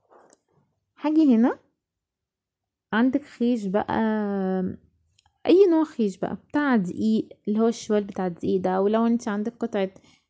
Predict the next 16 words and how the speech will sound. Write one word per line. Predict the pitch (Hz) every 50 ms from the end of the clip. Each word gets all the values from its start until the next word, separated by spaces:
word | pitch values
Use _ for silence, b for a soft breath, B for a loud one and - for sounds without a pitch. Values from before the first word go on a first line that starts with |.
| _
خيش | - 220 220 -
كنت | - 214 208 214 208
شارياها | - - 202 185 190 190 196 196 208 220 214 220 196 190
او | - - - 185
كده، | 180 - 220 214 - 539 571 - _ _ _ B B B B B B _ - -
هبتدي | - 285 285 - - 277 262 240 247 269 269 -
ان | 208 220 220
انا | 233 240 254
اقفلها | - - - - - - - - - 226 226 226 226
من | 220 220 233 240
الجوانب | 226 196 202 196 196 202 220 233 277 466 - _ _ - - _ _ _ -
بالشمع | - 202 - - - - 220 247 370 392 320
على | 226 202 208 220 214 190
ظهرها، | 190 175 185 208 233 254 349 440 494 _ _ _ _ _ _ _ _ _ _ _
وبعدين | - 214 247 269 254 262 247 233 214 202 208 233 247 285 330 415 494 - _ -
اقلبها | - - - - 220 214 247 220 233 214 214 240 254 277 - -